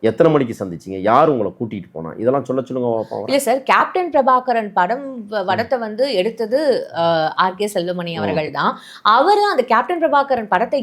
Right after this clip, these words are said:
Speaker 2: எடுக்கும்போது என்ன மாதிரியான ஒரு சவால்களை சந்திச்சேன்
Speaker 1: ம்.
Speaker 2: அப்படின்ற ஒரு விஷயத்தை ஷேர் பண்ணும்போது, "நான் வீரப்பன் அவர்களை வந்து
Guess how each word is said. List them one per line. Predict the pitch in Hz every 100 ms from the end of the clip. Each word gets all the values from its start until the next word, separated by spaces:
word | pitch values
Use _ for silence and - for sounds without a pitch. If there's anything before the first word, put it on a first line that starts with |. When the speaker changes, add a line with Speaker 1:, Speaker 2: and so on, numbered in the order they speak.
| 196
Speaker 2:
எடுக்கும்போது | 185 285 254 208 180 269 262
என்ன | 320 453
மாதிரியான | 427 294 262 247 277
ஒரு | 226 -
சவால்களை | 170 220 302 277 240 214
சந்திச்சேன் | 170 196 220 185 180 165 -
Speaker 1:
ம். | 120 113 175
Speaker 2:
அப்படின்ற | 214 339 370 339
ஒரு | 240 214
விஷயத்தை | 226 277 247 -
ஷேர் | 190 190 -
பண்ணும்போது, | 220 196 185 240 - - _ 320
"நான் | 403 302
வீரப்பன் | 330 349 302 262
அவர்களை | 233 214 202
வந்து | 208